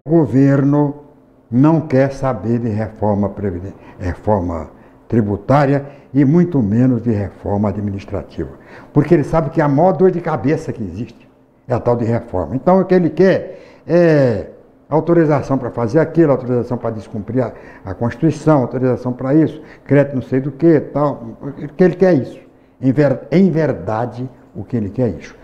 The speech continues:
Porque se quisesse, já teria mandado as, a, os projetos de reforma a, é, tributária e administrativa para o Congresso Nacional. Não mandou, mandou outros, né? Mas não mandou esse porque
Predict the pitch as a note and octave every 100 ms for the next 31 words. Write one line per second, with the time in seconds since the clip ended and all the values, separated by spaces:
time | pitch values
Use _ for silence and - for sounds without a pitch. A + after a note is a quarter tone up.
0 | - - E3 E3 F#3 F3 E3+ B2+ F2 E3
1 | - - - - _ - D3+ D3+ C#3 C#3+
2 | E3 F3 F#2 G2+ C#3+ - - - - -
3 | - - A2+ A2+ G2+ D2 - - - -
4 | - - G2 F#2+ G#2 G2+ - B2+ F2 C3
5 | C#3 - D#2 A#2 G2 F2+ - A2 G2+ F#2+
6 | D2+ - _ _ - - G#2+ - F#2 F#2
7 | - A#2 G#2 F#2 - C#3 A2 F2+ - -
8 | _ G2+ A#2+ G#2+ G#2+ G2+ G2+ G2 D#2 -
9 | B2+ A2+ A2+ - - G#2 A2 G2 G#2+ A2+
10 | A2 - G2 A2 F2+ D2 C2 - - -
11 | B2 D#3+ D#3+ C#3 C#3 E3 - - D3+ E3
12 | D3+ F3 - B2+ B2 D3 - _ - C3
13 | C#3 C#3 B2 A#2+ D3+ - - D#3+ - C3
14 | C3+